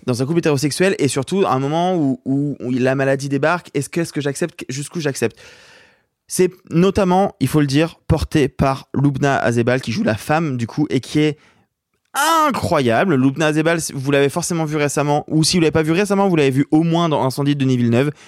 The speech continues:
qui est jusque-là un de ses plus grands rôles. Mais pas que, c'est un film qui est hyper sensible et qui va vraiment filmer des petits moments, des petits gestes,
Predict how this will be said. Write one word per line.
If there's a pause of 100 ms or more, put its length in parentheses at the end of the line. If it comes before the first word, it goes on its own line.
(100)
qui
est
jusque-là
un
de
ses
plus
grands
rôles. (420)
Mais
pas
que,
c'est
un
film
qui
est
hyper (420)
sensible
et
qui
va
vraiment
filmer
des
petits
moments, (360)
des
petits
gestes,